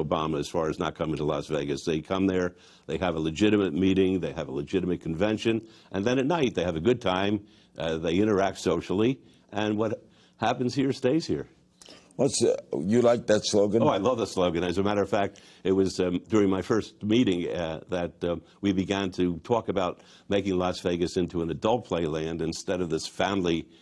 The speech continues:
Speaker 1: destination concept that had been bandied around for many,
Speaker 2: Yeah, it
Speaker 1: many years.
Speaker 2: was family for a while,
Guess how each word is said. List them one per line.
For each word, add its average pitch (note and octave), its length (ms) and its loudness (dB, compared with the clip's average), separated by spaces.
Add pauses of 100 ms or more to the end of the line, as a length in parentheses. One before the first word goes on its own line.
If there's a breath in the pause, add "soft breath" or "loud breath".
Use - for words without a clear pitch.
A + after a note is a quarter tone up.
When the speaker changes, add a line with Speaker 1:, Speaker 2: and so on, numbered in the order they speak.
(140 soft breath)
Speaker 1:
destination F2 680 -2
concept D2+ 480 -6
that D#2+ 140 -4
had D#2+ 160 -4
been D#2+ 140 -4
bandied D#2+ 480 -4
around D#2 340 -2
for C#2+ 200 -4 (300 loud breath)
many, F#2 200 2
Speaker 2:
Yeah, A#2 60 4
it - 20 2
Speaker 1:
many A#2 140 4
years. A2+ 80 6
Speaker 2:
was D#3 260 4
family D#2 360 0
for C#2 140 -4
a G#1+ 80 0
while, G1+ 260 0